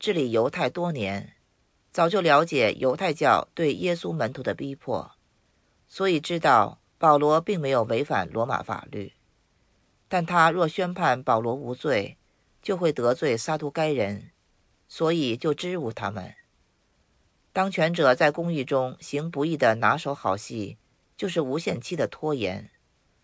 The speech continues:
不但拖延了判决，也拖延了自己得救的时机。但是，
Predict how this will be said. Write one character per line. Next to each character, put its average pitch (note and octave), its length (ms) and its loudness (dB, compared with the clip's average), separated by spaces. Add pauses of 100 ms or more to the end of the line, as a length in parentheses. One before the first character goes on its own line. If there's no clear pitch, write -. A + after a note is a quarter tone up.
(260)
不 - 100 -6
但 D#3+ 260 4
拖 F#3 200 -2
延 D3+ 120 4
了 D#3 80 0
判 C3+ 300 -8
决， G#2 400 -2 (520)
也 D#3 160 2
拖 E3 200 -2
延 D3 140 2
了 C3+ 100 0
自 C3+ 180 -4
己 G2+ 280 -4
得 A2+ 220 0
救 F3 140 -4
的 G2 120 -4
时 G2+ 200 -14
机。 A2 380 -12 (920)
但 D#3 200 0
是， B2+ 380 -2